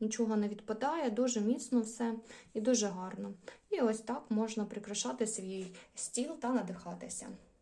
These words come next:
Наступна робота — це робота від В Д В, а, «Літня гармонія». А, нагадую, що розмір роботи,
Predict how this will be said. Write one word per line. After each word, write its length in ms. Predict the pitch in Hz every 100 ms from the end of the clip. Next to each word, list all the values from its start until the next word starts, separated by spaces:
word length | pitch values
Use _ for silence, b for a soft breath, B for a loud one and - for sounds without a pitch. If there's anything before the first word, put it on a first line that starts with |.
| _ _ - - - B B B
Наступна 480 | 233 240 240 233 214
робота — 460 | 202 247 359 254
це 420 | 233 - 220 220 214
робота 500 | 214 220 226 208 202
від 240 | 214 220
В 160 | 190 196
Д 140 | 202 214
В, 100 | 269 339 - B B B
а, 380 | 226 220 214 208
«Літня 300 | 208 277 247
гармонія». 540 | 214 185 185 180 180 185 b b b
А, 280 | - 214 214
нагадую, 440 | 226 277 262 214 214
що 180 | 233
розмір 340 | 240 254 233 214
роботи, 460 | 220 220 220 196